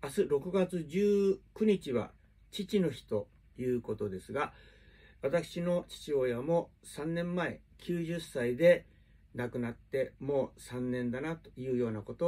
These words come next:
を感じております。そこで今日は、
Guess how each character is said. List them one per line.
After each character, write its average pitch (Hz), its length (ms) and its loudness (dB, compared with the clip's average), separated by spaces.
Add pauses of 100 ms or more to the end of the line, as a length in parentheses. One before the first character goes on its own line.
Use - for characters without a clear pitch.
を - 180 0
感 120 240 -6
じ 110 140 -8
て - 320 0 (600)
お - 40 -6
り 131 80 -2
ま 139 120 -2
す。 - 200 -14 (1300)
そ - 140 -4
こ 175 120 0
で 165 140 2
今 185 200 2
日 131 240 4
は、 143 240 0